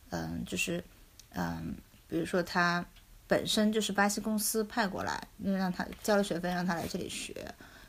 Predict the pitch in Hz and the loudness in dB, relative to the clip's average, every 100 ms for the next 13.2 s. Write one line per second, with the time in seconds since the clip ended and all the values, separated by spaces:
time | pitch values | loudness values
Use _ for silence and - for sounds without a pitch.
0 | - - 180 165 175 139 185 180 185 185 | -12 -8 -4 -4 -2 -2 0 0 2 2
1 | 175 - 180 175 143 175 160 175 160 180 | 2 -2 -4 -4 -2 0 0 0 -2 0
2 | 180 180 170 147 160 180 185 - 190 185 | 2 0 0 -4 -6 0 0 0 -2 -2
3 | 190 - - - - - - - 254 285 | -2 -4 -4 -10 -16 -20 -18 2 6 6
4 | 262 285 285 277 311 285 254 262 269 262 | 8 6 6 4 6 6 6 4 4 4
5 | 240 - - - - - 202 185 190 262 | 2 -8 -20 -20 -14 0 4 4 2 6
6 | 269 262 214 208 233 214 208 185 175 170 | 6 6 0 2 4 4 2 2 2 0
7 | 175 - - 165 170 202 214 208 185 202 | -2 -4 -4 -2 0 0 2 2 4 2
8 | 208 208 208 190 - 147 233 349 - 175 | 2 2 2 2 2 -2 0 2 4 4
9 | - - - 247 - - - - 226 233 | 2 -4 -2 -4 -6 -16 -16 0 2 6
10 | 262 262 - 185 262 294 208 87 - - | 6 4 0 0 4 4 2 -2 -6 -4
11 | 180 165 - 175 165 202 - - 240 269 | -2 -2 -2 -4 -4 -8 -12 -4 4 6
12 | 277 190 190 208 220 208 180 180 180 - | 6 4 4 4 4 4 2 0 -2 -4
13 | - | -8